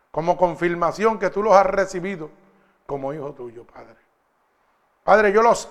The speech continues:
ato con cuerdas de amor a ti y declaro la bendición del Padre, del Hijo, del Espíritu Santo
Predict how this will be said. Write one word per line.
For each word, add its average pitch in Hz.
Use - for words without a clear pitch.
ato 254
con 196
cuerdas 202
de 190
amor 180
a 160
ti 175
y 175
declaro 208
la 233
bendición 214
del 220
Padre, 196
del 190
Hijo, 165
del 208
Espíritu 254
Santo 226